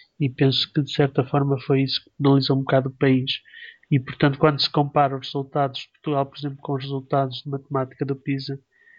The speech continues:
eh, somos claramente um, um outlier nesse aspecto, e a própria Standard and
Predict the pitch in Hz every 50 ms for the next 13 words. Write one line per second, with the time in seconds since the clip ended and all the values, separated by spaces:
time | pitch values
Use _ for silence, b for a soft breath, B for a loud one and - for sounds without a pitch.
0 | b b b _ - 151 143 139 139 139 139 - - 147 139 131 - - - 139
1 | 135 135 135 139 139 135 127 - 143 139 135 - - _ - 143 139 135 131 127
2 | 131 - 139 135 131 131 135 139 143 139 139 _ _ _ _ _ - 151 143 143
3 | 135 - - 139 123 - - 143 135 135 - 151 139 131 - - 139 135 127 131
4 | - 139 135 131 127 131 147 160 156 - _ - 143 135 135 135 131 139 135 131